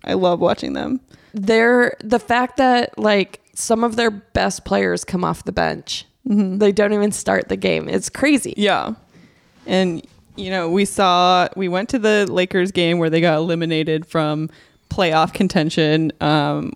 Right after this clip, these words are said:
Speaker 1: which is a bummer for them, but sorry, Clipper, it's all Clippers all the time, baby.
Speaker 2: <laughs> It's like, I think personally it's exciting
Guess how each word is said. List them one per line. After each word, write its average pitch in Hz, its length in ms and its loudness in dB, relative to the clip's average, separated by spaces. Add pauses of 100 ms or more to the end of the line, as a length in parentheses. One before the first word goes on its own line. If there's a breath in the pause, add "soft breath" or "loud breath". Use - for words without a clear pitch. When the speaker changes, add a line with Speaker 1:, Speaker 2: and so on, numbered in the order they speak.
Speaker 1:
which - 480 -2 (680)
is 175 140 2
a 185 40 4
bummer 170 280 0
for 175 120 -2
them, 151 340 0
but 147 440 0 (1120 loud breath)
sorry, 247 560 2 (400)
Clipper, 247 380 2
it's - 220 0
all 233 120 2
Clippers 254 440 2
all 240 200 4
the 254 120 4
time, 226 320 2
baby. 180 720 2
Speaker 2:
<laughs> 262 180 2 (140)
It's 240 360 2 (140)
like, 226 340 0 (480 loud breath)
I 254 140 2
think 294 400 -6
personally 214 420 2
it's 175 160 0
exciting 170 760 -4